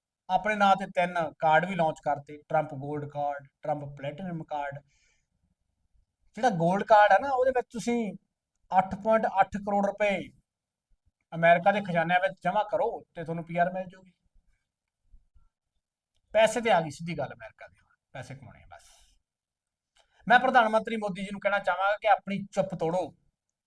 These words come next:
ਇੱਕ ਸੌ ਚਾਲੀ ਕਰੋੜ ਲੋਕਾਂ ਲਈ ਕੁਛ ਕਰੋ, ਇੰਨੇ ਮਜਬੂਰ ਨਾ ਹੋਵੋ ਕਿ ਹਰ ਕੋਈ ਤੁਹਾਡਾ ਫਾਇਦਾ ਉਠਾ ਕੇ ਚਲਾ ਜਾਵੇ। ਵਿਦੇਸ਼ ਨੀਤੀ ਵਿੱਚ ਫੋਟੋ ਸ਼ੂਟ ਘੱਟ ਕਰੋ, ਇਹਨੂੰ ਇੱਥੋਂ ਤੱਕ ਸੀਮਤ ਨਾ ਰੱਖੋ, ਵੀਡੀਓ ਪਾਉਣ ਤੱਕ।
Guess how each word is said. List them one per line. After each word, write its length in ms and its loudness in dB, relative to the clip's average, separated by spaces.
ਇੱਕ 100 -2
ਸੌ 140 0
ਚਾਲੀ 480 2
ਕਰੋੜ 340 -4
ਲੋਕਾਂ 580 -2
ਲਈ 360 -10
ਕੁਛ 180 -8
ਕਰੋ, 320 -2
ਇੰਨੇ 220 -4
ਮਜਬੂਰ 540 -2
ਨਾ 100 6
ਹੋਵੋ 220 0
ਕਿ 80 -4
ਹਰ 240 2
ਕੋਈ 140 0
ਤੁਹਾਡਾ 200 4
ਫਾਇਦਾ 240 4
ਉਠਾ 180 0
ਕੇ 100 -10
ਚਲਾ 220 -16
ਜਾਵੇ। 260 -20
ਵਿਦੇਸ਼ 340 4
ਨੀਤੀ 300 -4
ਵਿੱਚ 280 2
ਫੋਟੋ 300 0
ਸ਼ੂਟ 280 -4
ਘੱਟ 180 -2
ਕਰੋ, 200 -20
ਇਹਨੂੰ 280 0
ਇੱਥੋਂ 200 -6
ਤੱਕ 140 0
ਸੀਮਤ 360 -6
ਨਾ 120 0
ਰੱਖੋ, 380 -6
ਵੀਡੀਓ 220 -4
ਪਾਉਣ 260 -8
ਤੱਕ। 240 -12